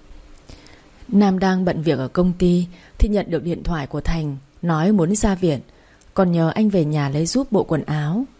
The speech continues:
rồi mang tới thật nhanh nữa. Nam không hiểu xảy ra chuyện gì mà giọng điệu của bạn lại gấp gáp tới vậy. Anh gặng hỏi: mà Thành không nói,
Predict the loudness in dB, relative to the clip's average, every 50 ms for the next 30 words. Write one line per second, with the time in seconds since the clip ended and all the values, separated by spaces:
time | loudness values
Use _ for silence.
0 | -8 -4 0 0 0 0 0 -2 -2 -2 -2 -4 -4 -4 -4 -6 -6 -4 -2 -2
1 | 0 0 0 0 -2 -2 -4 -6 -8 -12 -20 -20 -20 -20 -20 -20 -20 -20 -12 -4
2 | 0 2 2 2 2 0 0 0 0 0 -2 -2 -4 -4 -2 -2 0 0 0 0
3 | -2 0 0 -2 -2 -2 -2 0 0 0 0 -2 -4 -8 -16 -20 -20 -20 -10 -4
4 | 0 0 2 2 0 0 0 2 2 2 2 2 -2 -4 -4 -2 0 0 -2 -2
5 | -2 -2 0 0 0 0 0 0 0 0 2 0 0 2 2 2 2 0 0 -4
6 | -8 _ _ _ _ -20 -20 -20 -10 -4 0 0 2 2 0 -2 -4 -2 -2 -2
7 | -2 -2 -4 -8 -12 _ _ -2 0 2 2 2 0 -2 -2 -2 0 2 4 4
8 | 4 4 2 0 -2